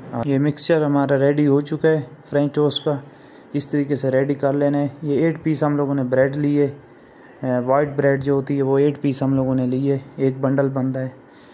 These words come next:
तो ऑयल डालेंगे हम लोग, एक, आप लोग एक नॉन स्टिक pan में भी बना सकते हैं, मैं hard plate पे बना रहा हूँ। इस तरीके से हम लोग ऑयल डालेंगे। फिफ्टी ग्राम मैंने ऑयल डाला है। ऑयल को पूरी hard plate पे लगा लेना है proper तरीके से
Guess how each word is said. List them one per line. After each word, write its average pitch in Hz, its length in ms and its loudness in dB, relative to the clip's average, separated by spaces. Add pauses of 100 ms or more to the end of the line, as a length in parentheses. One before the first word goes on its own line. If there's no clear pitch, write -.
(380)
तो 120 160 -2
ऑयल 147 320 0
डालेंगे 143 400 2
हम 139 160 2
लोग, 135 180 0 (140)
एक, 135 220 -4
आप 147 220 2
लोग 147 160 2
एक 143 140 -4
नॉन 143 240 2
स्टिक 143 340 -6
pan 147 180 2
में 147 240 0
भी 135 60 -6
बना 135 280 -2
सकते 131 300 -8
हैं, 135 60 -2
मैं 135 80 -2
hard 131 180 0
plate 139 300 -4
पे 135 220 -6
बना 127 340 -2
रहा 131 100 -2
हूँ। 139 120 -4 (1120)
इस 135 160 -8
तरीके 139 260 -2
से 131 120 -2
हम 135 140 0
लोग 135 140 -2
ऑयल 135 220 0
डालेंगे। 135 380 0
फिफ्टी 165 440 -2
ग्राम 156 280 2
मैंने 151 260 2
ऑयल 143 260 0
डाला 147 220 2
है। 143 180 -2 (100)
ऑयल 151 260 0
को 147 120 -2
पूरी 151 280 0
hard 143 220 2
plate 147 340 0
पे 139 60 -2
लगा 131 300 2
लेना 143 240 0
है 135 60 -2
proper 135 360 -2
तरीके 139 360 -2
से 135 220 -6